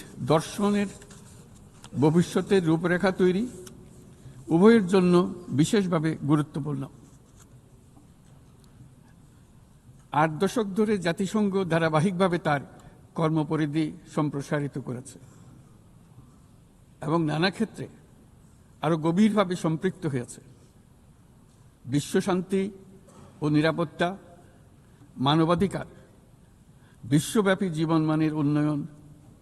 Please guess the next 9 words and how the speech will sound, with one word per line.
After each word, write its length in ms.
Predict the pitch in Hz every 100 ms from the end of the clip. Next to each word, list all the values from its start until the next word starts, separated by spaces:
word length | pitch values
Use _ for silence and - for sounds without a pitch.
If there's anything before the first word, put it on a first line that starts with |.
| - - - -
ন্যায় 240 | 135 147
বিচার, 360 | 143 147 147 135 - - - - - - - -
ন্যায্যতা 560 | 143 143 135 151 139
ও 60 | 147
সমতা 380 | 143 160 156 147
প্রসারে 400 | 139 131 165 147 - - - - - - - -
জাতিসংঘ 600 | 131 143 147 151 175 170 165 175 -
অনস্বী-, 340 | 156 156 165 190 - -
অনস্বীকার্যভাবে 840 | - 156 - 196 180 160 170 175 156